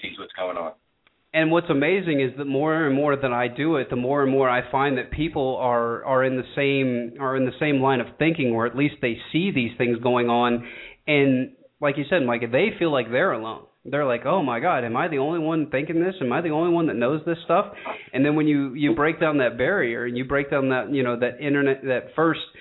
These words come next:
Speaker 2: initial contact with somebody, and then you bring up something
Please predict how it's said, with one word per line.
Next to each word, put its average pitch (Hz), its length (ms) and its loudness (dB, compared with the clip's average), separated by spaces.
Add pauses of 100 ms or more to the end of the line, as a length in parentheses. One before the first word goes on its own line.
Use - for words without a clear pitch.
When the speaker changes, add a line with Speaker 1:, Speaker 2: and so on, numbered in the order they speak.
(300)
Speaker 2:
initial 139 480 2
contact 143 500 0
with 127 200 -6
somebody, 117 540 2
and 131 180 2
then 131 120 2
you 135 280 0
bring 135 340 2
up 139 80 2 (100)
something 139 440 0